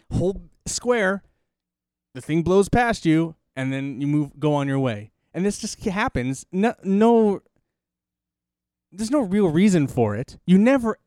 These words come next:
ever do it again. It's the stupidest. Why have this in this game? It's just a stupid mechanic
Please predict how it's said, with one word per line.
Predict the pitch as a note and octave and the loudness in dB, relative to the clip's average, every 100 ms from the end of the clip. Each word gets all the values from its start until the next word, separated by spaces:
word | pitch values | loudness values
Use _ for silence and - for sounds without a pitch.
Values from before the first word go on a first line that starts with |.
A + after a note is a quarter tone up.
| - | 0
ever | G3+ G3 E3+ | 0 2 0
do | C#3 E3 E3 | 2 2 4
it | A#2 | 0
again. | A2 G#2 A2+ A#2+ _ _ _ _ | -8 -12 -12 -16 _ _ _ _
It's | F3 - | -6 -4
the | F#3+ | -6
stupidest. | - A#3 A#3 B3 A#3+ A#3 - - _ _ _ | -4 -2 -2 0 -2 -4 -8 -18 _ _ _
Why | F#3 G#3 B3+ | -4 -2 -2
have | A3+ A#3+ A#3+ D3+ | -4 -4 -6 -6
this | G#2+ A2 - - _ _ - | -10 -12 -18 -20 _ _ -6
in | F3 | -4
this | F3 D#3 | -2 -2
game? | C3+ G#2+ C#3 | -4 -4 -6
It's | D#3 | -6
just | F3 | -6
a | G3 | -6
stupid | - G#3+ G3 F3+ | -4 -2 0 0
mechanic | E3 C#3 A#2+ A#2+ - | -2 -6 -6 -8 -12